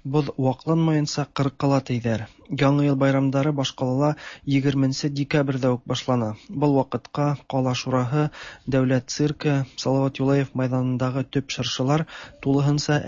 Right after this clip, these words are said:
әзер булырга тиеш. Егерме беренче, егерме икенче декабрьдә бында һәләтле балалар өчен президент шыршыһы узасак. Башка мәйданчыктар егерме бишенче декабрьдә эш башлар дип көтелә.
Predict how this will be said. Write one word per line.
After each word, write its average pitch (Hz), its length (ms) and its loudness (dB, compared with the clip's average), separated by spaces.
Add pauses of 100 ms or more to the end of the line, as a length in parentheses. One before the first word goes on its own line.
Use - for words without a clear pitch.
әзер 123 240 0
булырга 123 440 0
тиеш. 117 460 -2 (100)
Егерме 156 540 2
беренче, 147 420 0
егерме 135 380 2
икенче 143 280 -2
декабрьдә 139 600 0
бында 123 400 2 (420)
һәләтле 139 480 0
балалар 131 480 2
өчен 160 320 0
президент 127 640 -2
шыршыһы 127 400 -2
узасак. 120 560 -2 (420)
Башка 143 300 0
мәйданчыктар 156 720 2
егерме 135 400 0
бишенче 131 480 -2
декабрьдә 135 580 0
эш 143 160 -4
башлар 127 460 -2
дип - 160 -14
көтелә. 113 380 -4